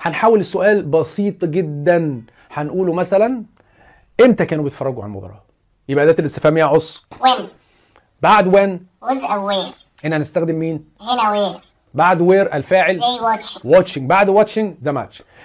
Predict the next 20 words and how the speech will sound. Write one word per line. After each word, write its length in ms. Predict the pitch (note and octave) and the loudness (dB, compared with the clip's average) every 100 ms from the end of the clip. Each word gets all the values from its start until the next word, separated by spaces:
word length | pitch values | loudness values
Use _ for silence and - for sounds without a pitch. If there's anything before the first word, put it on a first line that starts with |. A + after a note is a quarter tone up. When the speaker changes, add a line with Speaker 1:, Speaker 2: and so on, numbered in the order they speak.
| - | -8
Speaker 1:
يبقى 180 | D3+ D#3 | -2 -2
هتقول 280 | D3 C#3+ F3 | -2 -4 0
إيه؟ 180 | F3 F3 _ | 0 -2 _
متى 400 | C3+ D#3+ E3 E3+ | -6 -4 -2 -4
كانوا 320 | - F3 E3+ | -4 -6 -4
يشاهدون 440 | D3 C#3 B2 C#3+ D#3 | -6 -8 -8 -6 -6
المباراة؟ 560 | C3+ C3 C3+ C#3 C3+ _ _ _ _ - | -6 -6 -4 -2 -4 _ _ _ _ 2
طب 200 | D3 C3+ | 2 4
نعملها 380 | D3 F3 F#3+ | 0 2 4
بقى 180 | E3+ F#3+ | 6 6
بوات. 380 | D#3+ F3+ - - | 8 6 4 -4
ماذا 340 | C3+ E3 E3 F3 | -4 0 0 0
كانوا 380 | E3+ E3+ E3+ D#3 | 0 0 0 -2
يفعلون؟ 540 | C#3+ C3 D#3+ D3+ A2+ - _ _ _ _ _ D#3 | -2 0 2 0 -4 -16 _ _ _ _ _ 2
What. 340 | F#3+ - - _ - | 4 2 -8 _ -8
بعدها 340 | B2+ B2 E3 | -4 0 2
برضو 400 | E3+ F#3 F#3 F#3+ - _ C3+ | 4 4 2 -2 -8 _ 0
where. 260 | E3+ D#3 A2 - | 6 6 4 -2
بعد 260 | C#3 E3+ E3 | 2 2 4
where 300 | F#3 G3+ | 6 6